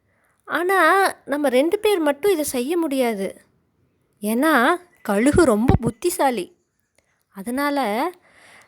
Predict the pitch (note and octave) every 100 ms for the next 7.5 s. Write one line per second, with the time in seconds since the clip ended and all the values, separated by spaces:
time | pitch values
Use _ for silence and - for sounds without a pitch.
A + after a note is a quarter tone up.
0 | - E4 E4 D4 E4+ G#4+ G4+ F#4+ D4 A#3
1 | A#3+ C#4 F4 E4 A#3+ A3 E4+ - - A#3
2 | B3+ D#4 - C4 F4 D4+ D4+ D4+ - A3+
3 | F#3 - _ _ _ _ _ _ _ _
4 | B3+ D4 F#4 A#4 A4+ E4+ D4+ - - B3+
5 | A#3+ A#3+ C4+ - - - - _ G3 -
6 | A3 D4+ D#4+ G#3+ B3 - - C4+ A3 G#3
7 | F#3+ F#3 F3+ G#3+